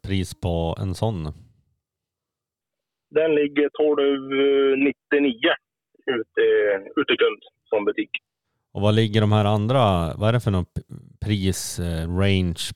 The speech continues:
Speaker 1: på de här kamerorna då? Från den billigaste till den som har mest, eh,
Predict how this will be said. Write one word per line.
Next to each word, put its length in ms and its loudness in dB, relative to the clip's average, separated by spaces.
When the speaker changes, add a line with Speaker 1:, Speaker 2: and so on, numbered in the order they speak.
Speaker 1:
på 380 0
de 100 -2
här 100 0
kamerorna 640 -2
då? 80 -4
Från 280 -2
den 120 0
billigaste 560 -2
till 340 -4
den 480 -6
som 220 -8
har 220 -4
mest, 540 -6
eh, 500 -10